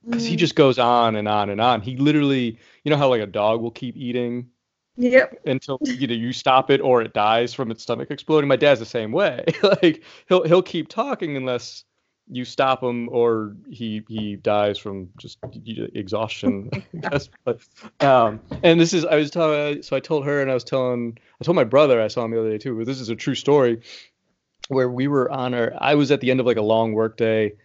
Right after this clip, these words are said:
Speaker 1: Uh, we were on our way to my sister's house to help her with something. And
Speaker 2: Mm-hmm.
Speaker 1: he was driving, we're in the truck, and he's just talking and talking and talking, and I'm, I'm passing out,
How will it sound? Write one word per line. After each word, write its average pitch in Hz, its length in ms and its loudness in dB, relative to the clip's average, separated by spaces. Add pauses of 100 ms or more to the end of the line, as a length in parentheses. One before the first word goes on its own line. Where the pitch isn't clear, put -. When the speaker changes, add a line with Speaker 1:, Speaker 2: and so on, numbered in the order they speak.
(380)
Speaker 1:
Uh, 101 400 -4
we 120 140 0
were 120 80 6
on 123 200 4
our 113 180 0
way 107 800 0
to - 200 -6
my 95 160 -6
sister's - 440 -4
house 185 340 -4
to - 80 -4
help 139 220 -2
her 147 140 -2
with 165 120 -4
something. 180 420 4 (500)
And 120 480 4
Speaker 2:
Mm-hmm. - 40 -2 (480)
Speaker 1:
he 170 80 -16
was 151 100 -6
driving, 131 360 6
we're 127 80 2
in 143 80 2
the 127 60 0
truck, 113 420 0 (380)
and 139 100 0
he's 165 160 2
just 135 360 2 (160)
talking 123 280 2
and 113 100 -4
talking 113 200 2
and 107 100 -8
talking, 107 320 -2
and 131 140 -2
I'm, 202 320 0
I'm 151 200 -2
passing 107 460 -4
out, - 360 -10